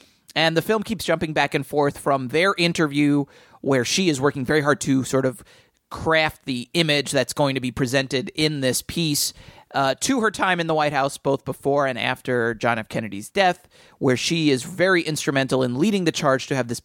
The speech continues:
grand public funeral for him that will, in her mind, sort of ensure that he is remembered as this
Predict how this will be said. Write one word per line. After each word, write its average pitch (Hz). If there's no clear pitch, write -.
grand 185
public 196
funeral 147
for 123
him 117
that 117
will, 127
in 131
her 180
mind, 139
sort 135
of 127
ensure 147
that 131
he 127
is 120
remembered 117
as 110
this -